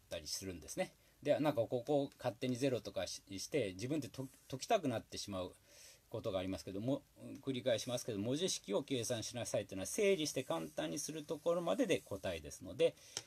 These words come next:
えー、勘違いしないでください。それでは、方程式についてですが、まあ、こんな問題が出ております。で、今日はこ-、これありません。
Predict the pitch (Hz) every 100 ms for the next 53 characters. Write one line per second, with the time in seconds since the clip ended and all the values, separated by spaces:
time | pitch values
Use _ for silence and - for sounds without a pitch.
0 | - - 98 85 80 73 76 76 98 92
1 | - - - _ - 82 71 - 85 78
2 | 73 - 73 - 78 - 190 196 117 -
3 | - - _ _ 208 277 330 - 170 143
4 | - 143 123 104 101 - 120 160 98 -
5 | - 123 151 - _ - 190 196 185 170
6 | 165 151 143 127 131 120 92 90 92 -
7 | - - - - 139 139 247 175 107 120
8 | 101 131 131 120 123 113 117